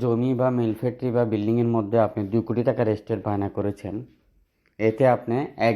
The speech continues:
গুণ থেকে পাঁচ গুণ ইনকাম করতে পারবেন এক থেকে ছয় মাসের মধ্যে। যারা হালাল রোজগার করতে চান, তারাই যোগাযোগ করবেন। মনে রাখবেন, ফিক্সড ইনকাম, আমরা বিভিন্ন জায়গায় রেখ-, রেখে টাকা, টাকা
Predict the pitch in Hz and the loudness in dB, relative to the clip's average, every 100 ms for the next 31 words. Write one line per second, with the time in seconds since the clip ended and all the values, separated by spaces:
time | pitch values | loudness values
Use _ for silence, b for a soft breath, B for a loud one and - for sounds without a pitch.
0 | 95 117 120 120 135 139 135 113 87 113 | 0 -2 -2 -2 -2 0 0 0 0 0
1 | 107 101 101 95 98 120 113 110 127 170 | 0 0 -2 -2 -4 -2 -2 0 0 0
2 | - B B 110 113 113 127 139 135 135 | -6 B B 2 2 2 0 0 2 2
3 | 127 123 117 113 98 92 92 104 123 127 | 4 2 0 -2 -2 -4 -2 2 2 2
4 | 123 131 131 123 117 101 110 104 107 - | 4 6 4 2 -2 0 -2 -2 -8 -10
5 | 120 117 95 80 _ b b b _ 117 | -8 -4 -4 -4 _ b b b _ 4
6 | 117 123 117 107 95 95 - 98 87 85 | 6 6 2 -2 -2 -6 -6 -6 -4 -8
7 | 76 _ _ _ _ _ 110 120 123 120 | -10 _ _ _ _ _ 0 2 4 4
8 | 110 139 139 143 143 147 - 147 120 107 | 2 -2 -2 0 0 0 -2 0 0 0
9 | 87 80 - _ _ _ _ _ _ 107 | -2 -4 -18 _ _ _ _ _ _ -2
10 | 120 135 117 117 131 135 139 131 123 110 | 4 4 4 0 2 2 2 2 2 0
11 | 107 104 - 107 113 113 120 110 104 104 | 0 -4 -8 -4 -4 -4 -4 -2 -2 0
12 | 127 180 - - - - - - - - | 0 -2 -16 -20 -20 -20 -20 -20 -20 -14
13 | - 113 113 | 0 2 2